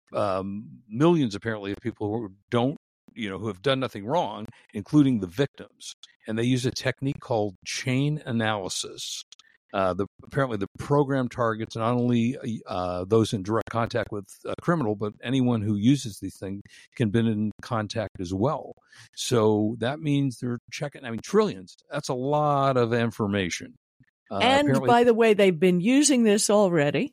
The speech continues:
Speaker 2: <laughs>
Speaker 1: Yeah.
Speaker 2: And they can get all the information, um, in, if, as long as there's a suspect involved.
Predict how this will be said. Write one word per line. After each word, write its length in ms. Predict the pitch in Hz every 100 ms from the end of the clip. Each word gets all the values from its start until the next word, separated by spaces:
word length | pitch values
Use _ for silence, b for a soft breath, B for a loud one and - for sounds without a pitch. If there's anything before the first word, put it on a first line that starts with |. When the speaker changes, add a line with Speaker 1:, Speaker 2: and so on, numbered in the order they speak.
| - -
Speaker 2:
<laughs> 720 | - - - - - - -
Speaker 1:
Yeah. 220 | 139 147 - - 262 _ _ b b b _ _ -
Speaker 2:
And 520 | 214 226 233 226 226 185 - 170
they 180 | 220 240
can 200 | 254 247
get 400 | 196 214 214 - - _ _ _ _ -
all 160 | 277
the 160 | 277 233
information, 760 | 170 - 139 131 143 - 147 226 _ _ _ _ _ _ _ _ _ _
um, 680 | 180 180 180 180 180 180 170 -
in, 260 | 160 - - _ _ _ _ _ _ _ _ -
if, 200 | 233 285 196
as 180 | 220
long 320 | 214 226 254 277
as 100 | -
there's 260 | 226 226 -
a 100 | 180
suspect 800 | - - 208 - - 151 - 156
involved. 680 | 143 143 135 - - -